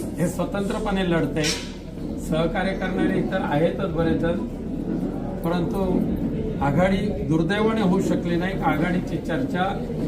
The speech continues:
शेवटपर्यंत होत होती, परंतु दुर्दैवाने आघाडी होऊ शकली नाही. आता प्रथमतः माननीय रमेशभाई कदम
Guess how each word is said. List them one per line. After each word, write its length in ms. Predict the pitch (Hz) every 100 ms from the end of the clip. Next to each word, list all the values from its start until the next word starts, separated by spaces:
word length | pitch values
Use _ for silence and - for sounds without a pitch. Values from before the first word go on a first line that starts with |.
| -
शेवटपर्यंत 580 | 160 180 170 190 190 170
होत 260 | 160 -
होती, 340 | 190 - 160 147 - - - 160
परंतु 240 | 175 175 -
दुर्दैवाने 640 | 160 165 190 190 185 185 180
आघाडी 400 | 151 165 175 165
होऊ 140 | 165
शकली 340 | - 156 160
नाही. 160 | 151 135 - - - - - - 156
आता 360 | 160 208 202 202 - -
प्रथमतः 560 | 170 165 196 196 208 208 214 - - - - - -
माननीय 400 | 156 165 196 202
रमेशभाई 500 | 185 175 190 165 196
कदम 400 | 185 185 185 185